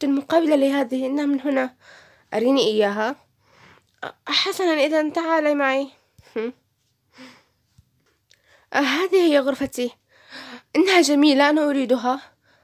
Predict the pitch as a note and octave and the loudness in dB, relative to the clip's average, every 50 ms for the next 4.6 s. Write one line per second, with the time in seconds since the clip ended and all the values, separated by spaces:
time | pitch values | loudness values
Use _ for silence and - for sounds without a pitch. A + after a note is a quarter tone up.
0 | _ _ _ _ _ - - C4+ C4 C4 C4+ C4+ C#4+ F#4 G4+ G4+ F4 D4+ C#4+ C#4 | _ _ _ _ _ -6 -2 0 2 4 4 2 2 2 2 2 0 0 -2 -2
1 | - C#4 C4 A#3 - - _ A#3+ - - - B3+ - G#3+ G#3 G#3+ G#3 - G3 G3 | -2 -4 -4 -4 -6 -10 _ -8 -8 -6 -8 -6 -6 -4 -4 -4 -4 -4 -6 -4
2 | G#3 A#3 C#4 D#4 - - C#4+ D4+ D4 D4+ C#4+ C#4+ C#4 B3 C4 C4 B3+ B3+ C4 A#3+ | -2 -2 -2 -2 -2 -4 -4 -2 -2 0 0 0 0 0 0 0 2 2 0 0
3 | A#3 B3 A3+ A3 G3+ - - - G#3 G#3+ A3 A3+ A3 - A3+ A3 A3 A3 A3 G#3+ | 0 0 0 0 0 -2 -2 -2 -2 0 0 0 -2 -2 -2 -2 0 0 -2 -2
4 | G#3 G3+ G3 G3 F#3+ G3 F3+ F#3+ F#3+ - A3+ | -2 -4 -6 -6 -6 -8 -8 -8 -6 -6 -8